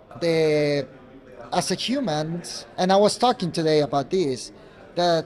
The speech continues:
everyone expecting that because El Salvador decide to adopt in Bitcoin,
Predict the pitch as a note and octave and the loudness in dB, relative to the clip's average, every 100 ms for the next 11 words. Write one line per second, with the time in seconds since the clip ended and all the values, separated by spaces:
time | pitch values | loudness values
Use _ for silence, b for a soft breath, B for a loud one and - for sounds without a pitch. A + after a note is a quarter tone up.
0 | - E3+ G#3+ A#3+ A3+ F#3 E3+ - - G3+ | -4 0 0 2 -2 -2 -4 -8 -2 2
1 | G3+ - E3 D3+ D3+ C#3 C3+ C3+ - B | 2 0 -8 -8 -6 -6 -6 -10 -16 B
2 | - D3+ - F#3 E3+ - A3 B3+ G#3 E3 | -12 -10 -2 -2 -2 0 0 2 0 -2
3 | D3+ F3+ E3 E3+ D#3+ D#3 D#3 D3 B3+ - | -4 -4 -4 -4 -4 -4 -8 -4 -4 -4
4 | E3+ D3+ | -6 -6